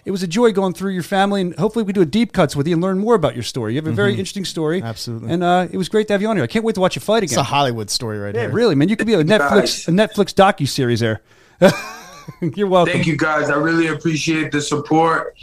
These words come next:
Speaker 3: You guys were a breath of fresh air. Very nice
Speaker 1: Wow, that never gets said about
Speaker 3: interviewers.
Speaker 1: us. That never gets said about us. Thank you so much for
Speaker 2: We
Speaker 1: saying that.
Speaker 2: appreciate it on this
Speaker 1: <laughs>
Speaker 2: end, very much so.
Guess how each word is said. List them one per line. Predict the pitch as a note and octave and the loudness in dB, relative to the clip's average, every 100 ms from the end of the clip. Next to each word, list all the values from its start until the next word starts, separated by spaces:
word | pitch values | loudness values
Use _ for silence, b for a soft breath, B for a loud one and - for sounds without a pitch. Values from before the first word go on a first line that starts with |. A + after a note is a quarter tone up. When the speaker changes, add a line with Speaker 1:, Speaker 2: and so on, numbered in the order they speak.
| B B | B B
Speaker 3:
You | D3 D#3 | -2 0
guys | D#3 D3 C#3+ C#3+ | 0 0 0 2
were | C#3+ C#3 | 0 2
a | |
breath | C#3+ C#3+ | -2 -2
of | C3+ | -6
fresh | D3 C#3+ C#3+ - | -4 -2 -2 -2
air. | D#3 D3 C3+ | -2 -2 -2
Very | C#3 C#3 | -4 -2
nice | C#3+ C#3+ C#3 - - | 0 -2 -4 -8 -4
Speaker 1:
Wow, | E3 G#3+ | 2 2
that | G3+ | 4
never | G#3+ | 4
gets | - C3 | 4 2
said | C3 C#3+ | 4 4
about | C3+ | 6
Speaker 3:
interviewers. | B2 C3+ | 4 2
Speaker 1:
us. | - - - - | -2 -10 -14 -10
That | G3+ | -2
never | G3+ C4 | 2 4
gets | E3 - | 4 4
said | F3+ | 4
about | D#3 D#3+ | 6 6
us. | E3+ - | 6 6
Thank | B3 C4+ | 4 4
you | F#3 | 4
so | A#3+ | 4
much | A#3+ D#3+ | 4 4
for | - | 4
Speaker 2:
We | |
Speaker 1:
saying | C4+ A#3 | 6 6
that. | D#3 | 6
Speaker 2:
appreciate | C#3+ D#3 | 4 2
it | D3 | 2
on | C#3+ C#3 | 2 2
this | C#3 - | 0 2
Speaker 1:
<laughs> | C#3+ | 0
Speaker 2:
end, | C3 A#2+ - | 0 -4 -2
very | C3+ C3+ | 0 2
much | C3 B2 | 2 -2
so. | - C3 A#2+ | -2 0 -2